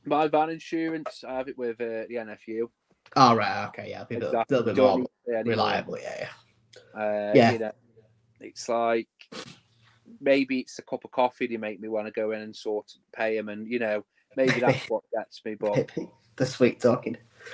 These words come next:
Speaker 1: It is,
Speaker 2: Um,
Speaker 1: literally.
Speaker 2: so, Mike, what's your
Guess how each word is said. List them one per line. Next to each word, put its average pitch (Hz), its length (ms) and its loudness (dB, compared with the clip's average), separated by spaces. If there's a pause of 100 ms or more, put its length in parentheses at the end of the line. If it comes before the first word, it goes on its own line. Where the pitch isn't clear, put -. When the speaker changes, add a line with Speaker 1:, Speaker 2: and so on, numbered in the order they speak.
Speaker 1:
It 147 200 0
is, 139 200 10
Speaker 2:
Um, 131 160 10
Speaker 1:
literally. - 500 -6 (1000)
Speaker 2:
so, 214 440 12 (1300)
Mike, - 360 6 (300)
what's - 380 0
your 151 540 6